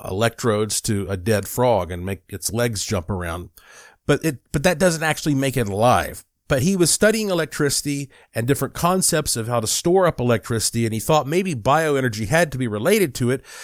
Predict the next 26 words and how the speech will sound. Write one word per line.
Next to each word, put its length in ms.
in 80
the 80
same 260
way 140
that 160
magnetism 680
is. 220
And 240
he 160
apparently 480
came 340
up 220
with 160
this 320
thing, 400
which 200
we 180
now 240
call 580
an 200
orgon 640
accumulator. 840
And, 320
uh, 60
it's 220
my 380